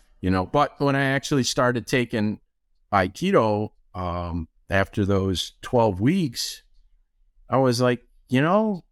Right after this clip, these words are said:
uh, this is what I wanna do." And it just, and I just kept doing it after that.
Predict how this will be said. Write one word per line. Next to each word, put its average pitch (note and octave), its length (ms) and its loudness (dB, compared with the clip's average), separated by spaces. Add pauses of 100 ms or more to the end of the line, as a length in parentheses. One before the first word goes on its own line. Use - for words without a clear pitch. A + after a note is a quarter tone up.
(300)
uh, - 800 -10
this A#2 260 0
is B2+ 140 -4
what C#3+ 120 0
I D3+ 40 0
wanna D3+ 260 -2
do." G3 240 0 (440)
And G#2+ 140 2
it A2 120 0
just, B2 300 -2 (720)
and A2+ 80 2
I A#2+ 100 2
just B2+ 200 -2
kept - 240 -2
doing D3 240 0
it G#2 100 2
after G2 320 -2
that. E2+ 280 -8